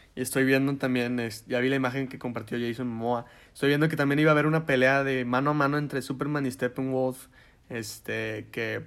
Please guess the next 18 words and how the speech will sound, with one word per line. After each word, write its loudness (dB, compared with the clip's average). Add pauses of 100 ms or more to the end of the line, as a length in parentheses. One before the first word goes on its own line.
(160)
pues, -16
en -4
esta -6
película 2
vimos 0
muy 2
poco 2
de 6
eso, 0
o -4
sea, -2
vimos -2
más -2
como -4
que -6
todo 2
el 2
grupo -2